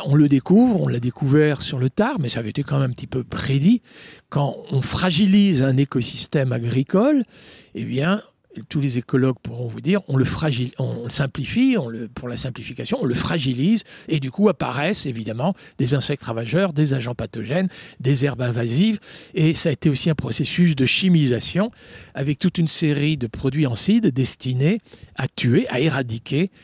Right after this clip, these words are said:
les agents pathogènes, les insectes nuisibles, et les, ce qu'on appelait les mauvaises herbes, les herbes adventices. Le résultat aujourd'hui, c'est qu'on a une agriculture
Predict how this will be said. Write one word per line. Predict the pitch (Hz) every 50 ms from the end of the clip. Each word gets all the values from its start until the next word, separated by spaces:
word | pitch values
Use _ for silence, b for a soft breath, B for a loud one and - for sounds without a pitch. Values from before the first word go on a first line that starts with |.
| b b b b b
les | 131 135 127 135
agents | 131 117 131 127
pathogènes, | - 117 - - 104 104 107 147 170 185 175
les | 135 123 120
insectes | 127 123 - - - 131 - - -
nuisibles, | 107 104 107 107 95 95 113 147 165 180 170 - B B B B B B
et | - 135 127 127 135 127 -
les, | 117 113 101
ce | - -
qu'on | - 117 110
appelait | 104 - 143 147
les | 143 131
mauvaises | 120 113 107 101 101 98 -
herbes, | 147 156 139 123
les | 113 110 117
herbes | 139 156 151 147 143 127 - b b b b b
adventices. | b 139 117 120 135 139 - - - 135 113 - - - - B B B B B B B B B B
Le | 131 151
résultat | 165 170 180 180 180 151 175 151
aujourd'hui, | 143 131 131 127 185 247
c'est | - 220 196
qu'on | - 180 156 147
a | 147
une | 139 135
agriculture | 131 127 120 127 120 - - 117 113 110 - 160 180 202 226 240 247